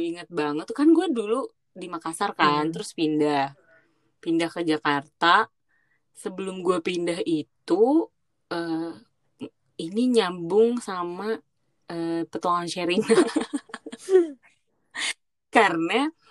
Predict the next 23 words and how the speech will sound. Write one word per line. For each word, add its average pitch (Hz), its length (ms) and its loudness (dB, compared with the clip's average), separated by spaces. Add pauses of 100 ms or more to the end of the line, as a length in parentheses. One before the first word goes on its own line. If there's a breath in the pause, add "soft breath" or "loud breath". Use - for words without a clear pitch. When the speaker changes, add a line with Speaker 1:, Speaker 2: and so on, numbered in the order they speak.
(460 soft breath)
Speaker 1:
pas 214 220 0
pindah 196 480 -8
itu 170 360 0
tuh, 302 360 0 (180)
eh, 180 680 -6 (920)
kayaknya 196 320 0
pa-, 208 400 -2
pas 185 240 -10 (760)
petualangan 175 400 -6
Sherina 170 400 2
udah 170 400 4
keluar 165 460 6
deh, 196 180 4
Speaker 2:
Hmm. 196 220 -2
Speaker 1:
dan 160 180 -2
gue 190 140 2
kan 247 160 -2
udah 196 220 -2
nonton. 151 340 -2
Speaker 2:
Hmm. 190 160 4 (440 soft breath)
Speaker 1:
Jadi 170 240 -2
tuh 277 180 -4
gue 190 540 2